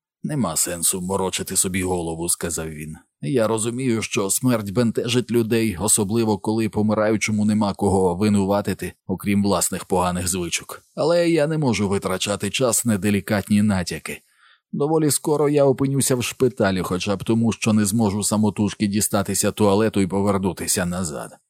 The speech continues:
Та хай я буду проклятим, якщо викашлюватиму геть свій мозок, сидячи тут по пояс у власному лайні».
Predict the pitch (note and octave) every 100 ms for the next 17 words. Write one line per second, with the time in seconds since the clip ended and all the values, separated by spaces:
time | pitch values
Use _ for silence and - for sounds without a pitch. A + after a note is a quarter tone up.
0 | _ _ - F2 - A#2 A2+ A2 B2 A#2
1 | G#2 A2 E2+ F2 E2+ F2 E2+ - - E2+
2 | F#2+ - E2+ - F#2+ D#2+ F2+ F2 E2+ F2+
3 | - - F2+ F2+ G#2 G2+ G2 - G#2+ F#2+
4 | F#2 - F2+ G2+ - G#2+ F#2+ G2+ D2+ -
5 | G2+ F#2 D#2 - F2 F2+ F2+ F2 D2 D2
6 | C#2